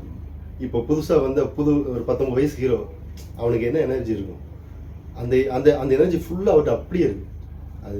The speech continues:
அது வே-, அது வந்து அதான் அது காளிங்கிற கேரக்டர். அஹ், உண்மையில அவர் காளியா இருப்பாரோன்னு தோணுது. ஏன்னா அந்த காளியோட கேரக்டர் எவ்வளவு எனர்ஜியா இருக்கும். அது வந்து அவர் கண்ணுல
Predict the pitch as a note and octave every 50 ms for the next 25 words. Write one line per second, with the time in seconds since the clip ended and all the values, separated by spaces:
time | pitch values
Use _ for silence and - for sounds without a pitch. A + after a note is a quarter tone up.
0 | G#2 G#2 A#2 A2+ A2 A#2 A2 G#2 G2+ G2 - - - G#2+ G#2+ A#2+ C#3 D3+ - -
1 | - - C3+ D3+ E3+ D3+ - B2+ B2+ B2+ C3 C#3 C3 A#2 G#2+ G#2 - A2+ A2+ G2+
2 | - D3+ E3 F3 F#3+ F3+ F3 E3 - B2+ B2 A#2+ A2+ - - - - - - -
3 | - - - - - - - - - - C3+ C3 B2 C3+ E3+ F#3 G#3 G#3 G3+ G3
4 | F3+ E3 D#3+ D3+ D#3 F3+ F#3 E3+ D#3 D#3 D3 D#3 E3+ D#3+ D#3+ D#3+ D3 C3+ C3 A#2+
5 | G#2 A#2 B2 D3 C#3 B2+ A#2 A2 A2+ A2 A2 B2+ C3+ D3+ E3+ E3 D3 A#2+ A2+ D#3
6 | D3 - B2+ C3 D3+ D#3+ C#3+ C3 C#3+ E3+ E3 D3 C#3 D3 D3 C#3 G#2+ F#2 F#2 F#2+
7 | - - - - - A#2+ B2+ C3 C3 D3 F3 E3 D3+ - C#3 C#3 D3+ E3 D#3+